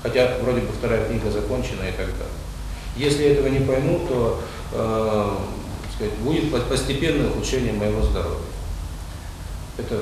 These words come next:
вкратце, вот, как я работаю. Так вот, для того, чтобы мне работать нормально, я должен иметь, ну, скажем, несколько человек пациентов в месяц, в лучшем случае. Вот тот, кто уже, скажем, наработает метод, у кого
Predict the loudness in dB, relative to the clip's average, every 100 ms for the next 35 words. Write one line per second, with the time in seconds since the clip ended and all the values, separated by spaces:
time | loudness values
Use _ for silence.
0 | -4 0 4 4 4 -2 -4 -6 -6 -6
1 | -2 2 2 2 2 0 -2 -2 -4 -4
2 | -2 0 2 2 2 2 2 0 0 2
3 | 2 2 2 0 0 0 2 4 2 2
4 | -2 -4 -4 -4 0 2 2 2 2 0
5 | -4 -2 0 0 0 -4 -4 -2 0 -2
6 | -4 -6 -6 -2 0 2 0 0 0 -2
7 | -2 -2 -2 -2 -2 -2 -4 -4 -6 -8
8 | -6 -2 0 0 -2 -4 -6 2 4 4
9 | -2 -4 -8 -10 -12 -12 -12 -8 -2 0
10 | 2 2 2 -2 0 0 0 0 0 0
11 | -2 0 2 2 2 0 -2 -2 0 0
12 | -2 -2 -2 -2 0 0 -2